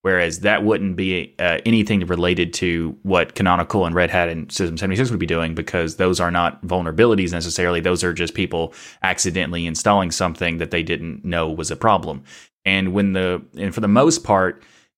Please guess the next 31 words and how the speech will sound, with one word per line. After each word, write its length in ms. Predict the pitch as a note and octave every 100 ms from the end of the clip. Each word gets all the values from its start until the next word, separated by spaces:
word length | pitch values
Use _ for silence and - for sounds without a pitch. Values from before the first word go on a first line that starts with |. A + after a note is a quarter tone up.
| -
it's 120 | G2
very 260 | G#2 C3
difficult 480 | F#2 A2 A2+ G#2+ A#2
to 80 | G2
do 180 | E2 G2
that 160 | G#2 F#2+
in 100 | E2+
Linux 320 | F#2+ G#2+ -
because 340 | F2 F#2+ D#2+
you 140 | F#2 F#2+
actually 300 | F2+ - F2+
have 200 | F#2 -
to 80 |
not 320 | F#2 F#2+ - F#2
just 260 | G2 -
download 380 | F2 G2+ G2+ F2+
something, 320 | G2+ F#2 F#2+
you 160 | F#2+ F#2+
have 220 | F#2+ F#2
to 80 | E2+
give 240 | F2+ F#2
it 80 | F#2+
access 480 | F2+ F#2 - F#2+ F#2
to 320 | - G2+ F#2
be 240 | E2+ F#2 F2
able 180 | E2+ E2+
to 140 | G2
execute. 600 | E2+ A2+ A2 - G#2+ G2+
You 100 | F#2+
have 180 | F2+ F2+
to 180 | - E2